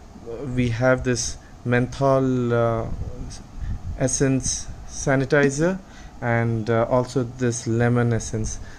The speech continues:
And, uh, what you just need to now do is, once it's ready, transfer it, uh, to, uh, a, an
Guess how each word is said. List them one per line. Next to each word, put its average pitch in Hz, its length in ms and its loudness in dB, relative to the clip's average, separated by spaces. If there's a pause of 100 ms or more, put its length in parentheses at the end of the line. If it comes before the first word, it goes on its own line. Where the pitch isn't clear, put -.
(160)
And, 170 440 2
uh, 160 600 4 (340)
what 165 400 2 (680)
you 156 160 2
just 143 300 4
need 135 200 -2
to 135 100 -2
now 127 240 2
do 143 320 0 (480)
is, 131 560 0
once 123 340 -2
it's 117 180 -4
ready, 151 440 2 (720)
transfer 143 460 2
it, 131 500 -2
uh, 120 420 0 (140)
to, 123 360 -2 (120)
uh, - 400 -10 (880)
a, 123 80 -4 (600)
an 135 200 -4